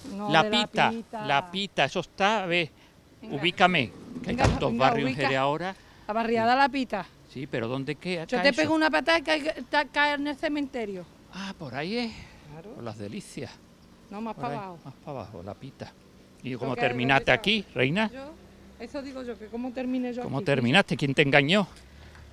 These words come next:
Speaker 1: Eso digo yo, la de la, de la del local.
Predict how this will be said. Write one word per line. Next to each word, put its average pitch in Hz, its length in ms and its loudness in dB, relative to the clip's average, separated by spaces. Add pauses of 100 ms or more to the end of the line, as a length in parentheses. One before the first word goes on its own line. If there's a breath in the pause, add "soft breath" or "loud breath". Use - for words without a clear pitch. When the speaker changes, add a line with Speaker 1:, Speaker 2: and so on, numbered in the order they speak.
Speaker 1:
Eso 247 260 -8
digo 262 220 2
yo, 403 180 2 (280)
la 240 140 -2
de 240 100 -4
la, 233 120 -2
de 233 200 -8 (100)
la 226 140 -2
del 220 180 -8
local. 233 340 -4